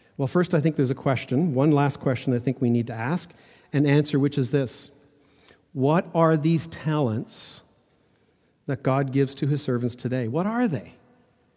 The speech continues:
They're clearly not things like playing an instrument, athletic ability, or the like. So what are these talents then, and what are they for, do you think? Well, again, let's do a quick recap.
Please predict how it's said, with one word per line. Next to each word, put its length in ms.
They're 80
clearly 500
not 680
things 500
like 560
playing 240
an 40
instrument, 440
athletic 340
ability, 500
or 200
the 80
like. 260
So 280
what 320
are 240
these 260
talents 520
then, 360
and 240
what 200
are 140
they 180
for, 680
do 100
you 120
think? 480
Well, 140
again, 220
let's 160
do 120
a 60
quick 200
recap. 340